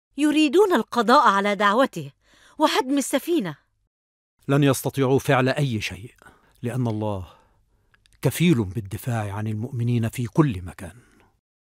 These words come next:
Speaker 1: منذ أن قابلت نوحًا وأنا أشعر بتغيير كبير في حياتي.
Speaker 2: هوزاء، الطمأنينة تبدو على ملامحك.
Speaker 1: أصبحت أشعر أن للحياة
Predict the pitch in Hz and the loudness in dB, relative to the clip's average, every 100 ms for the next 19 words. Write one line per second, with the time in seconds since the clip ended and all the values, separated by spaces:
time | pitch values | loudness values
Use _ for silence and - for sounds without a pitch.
0 | _ - 190 214 196 180 160 - 175 165 | _ -10 -6 -4 -6 -6 -8 -8 -8 -6
1 | 190 185 175 160 170 - 160 147 143 _ | -8 -6 -8 -6 -8 -10 -12 -14 -18 _
2 | _ _ _ _ _ - 202 233 247 214 | _ _ _ _ _ -4 -2 0 -2 -2
3 | 226 - 233 233 214 190 156 156 190 202 | -2 -2 -4 -4 -2 -4 -6 -6 -2 -2
4 | 180 156 - 156 208 220 175 143 - 147 | -2 -8 -10 -6 -2 -2 -2 -10 -16 -16
5 | - 151 151 147 - 180 _ _ _ _ | -14 -12 -12 -16 -20 _ _ _ _ _
6 | _ _ _ _ _ - 113 101 127 123 | _ _ _ _ _ -8 -6 -2 -4 -4
7 | _ _ _ _ _ _ _ _ - _ | _ _ _ _ _ _ _ _ -18 _
8 | 120 120 120 117 127 120 110 110 - 131 | 0 0 0 4 4 4 2 -2 -2 -2
9 | 110 98 90 98 98 101 101 101 101 120 | -2 -8 -6 -8 -6 -6 -6 -6 -6 -6
10 | - _ _ _ _ _ _ _ _ _ | -8 _ _ _ _ _ _ _ _ _
11 | _ _ _ 269 - 302 - 269 185 202 | _ _ _ -16 -4 -4 -2 -2 0 0
12 | 269 247 262 175 170 151 151 - 196 170 | -2 -2 0 0 -4 -4 -6 -6 -4 -4